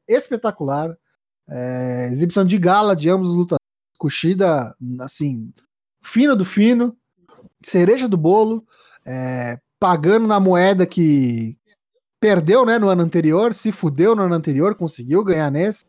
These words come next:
Mas assista, porque não importa quem ganhou. Os dois foram muito bons, a luta é muito boa. Luta, assim, se não é cinco estrelas, tá ba-, beirando ali, pelo menos no nível desse main event aí que foi no N X T TakeOver aí, trinta e um. Então vale muito a pena pra você também já se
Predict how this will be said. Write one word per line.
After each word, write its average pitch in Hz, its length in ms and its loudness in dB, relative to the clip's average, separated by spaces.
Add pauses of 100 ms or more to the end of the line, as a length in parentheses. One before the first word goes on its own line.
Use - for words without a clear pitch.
Mas 240 300 2
assista, 247 540 2
porque 202 360 0
não 190 140 2
importa 220 500 0
quem 190 160 -4
ganhou. 139 500 -2
Os 131 140 -8
dois 185 220 0
foram 185 160 0
muito 175 240 -2
bons, 196 300 0 (120)
a - 80 -12
luta 214 260 0
é - 20 0
muito 180 200 -4
boa. 185 380 0 (340)
Luta, 185 220 0
assim, 208 180 -4
se 196 140 -6
não 214 80 -2
é 269 80 0
cinco 269 220 -6
estrelas, 208 360 -2
tá 190 120 0
ba-, 185 180 2
beirando 208 560 2
ali, 220 260 0 (420)
pelo 247 260 0
menos 254 240 2
no 220 80 2
nível 220 180 2
desse 196 220 -2
main 196 100 0
event 175 260 -2
aí 160 60 -4
que - 80 -16
foi 165 100 -2
no 156 80 -2
N 151 120 -4
X - 160 -10
T 151 60 -18
TakeOver 131 520 -4
aí, 123 140 -4
trinta 127 260 -10
e 127 80 -4
um. 220 160 -2 (420)
Então 156 300 -2
vale 196 240 2
muito 196 240 2
a 165 60 -2
pena 196 600 0
pra 151 140 0
você 156 160 -4
também 165 380 0
já 151 160 -2
se 156 280 -2